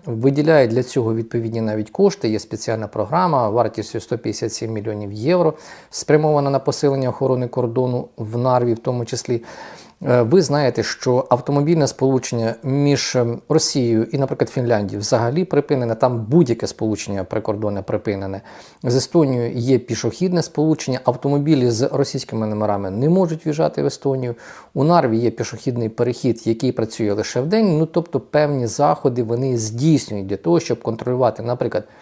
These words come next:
безпілотники російські, які долітають на територію Естонії, щоб якось протидіяти, м, глушінню сигналу G P S, що постійно проводить Росія.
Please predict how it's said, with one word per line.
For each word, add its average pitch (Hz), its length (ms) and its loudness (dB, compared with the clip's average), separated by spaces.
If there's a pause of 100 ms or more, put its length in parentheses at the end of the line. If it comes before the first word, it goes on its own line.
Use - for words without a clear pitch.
(320)
безпілотники 151 720 2
російські, 135 440 -2
які 120 200 -2
долітають 117 680 2
на 113 200 -2
територію 110 560 -2
Естонії, 104 600 -6 (500)
щоб 139 240 0
якось 190 240 2
протидіяти, 156 720 2
м, 127 440 0
глушінню 156 580 4
сигналу 143 460 2
G 120 180 0
P 123 300 4
S, - 320 -4 (100)
що - 280 0
постійно 139 480 0
проводить 135 420 2
Росія. 123 500 -2